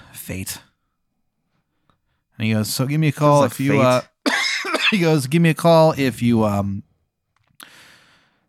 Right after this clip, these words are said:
Speaker 1: maybe, like, remember something later, and, uh, you know, f-,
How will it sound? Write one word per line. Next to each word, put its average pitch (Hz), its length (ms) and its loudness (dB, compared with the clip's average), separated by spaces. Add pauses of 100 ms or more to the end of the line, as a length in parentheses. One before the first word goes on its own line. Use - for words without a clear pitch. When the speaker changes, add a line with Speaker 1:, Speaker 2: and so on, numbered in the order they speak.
Speaker 1:
maybe, 101 160 -8
like, - 160 -14
remember 135 360 0
something 117 680 0
later, 104 440 -2 (220)
and, 95 320 -8
uh, 92 440 -6
you 123 120 -4
know, 117 100 0
f-, 123 140 -8